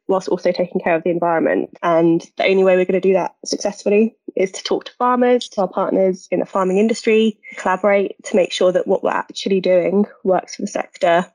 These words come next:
and that farmers can keep playing the vital role of feeding our country. So this episode is all about tenants and landlords.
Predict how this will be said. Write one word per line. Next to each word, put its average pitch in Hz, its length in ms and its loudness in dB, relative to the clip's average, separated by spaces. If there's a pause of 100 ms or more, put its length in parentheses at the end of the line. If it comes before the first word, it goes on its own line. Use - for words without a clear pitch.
and 180 160 2
that 175 220 2 (160)
farmers 180 320 0
can - 140 -10
keep - 260 -2
playing 180 300 0
the 180 60 0
vital 175 360 -4
role 175 340 2 (140)
of - 80 -4
feeding 190 240 -2
our 180 80 -2
country. - 480 -6 (200)
So 202 60 -6
this 254 220 2
episode 240 520 0 (260)
is 202 260 2 (100)
all 214 220 4
about 185 420 0
tenants - 460 -2
and 202 100 2
landlords. 202 640 0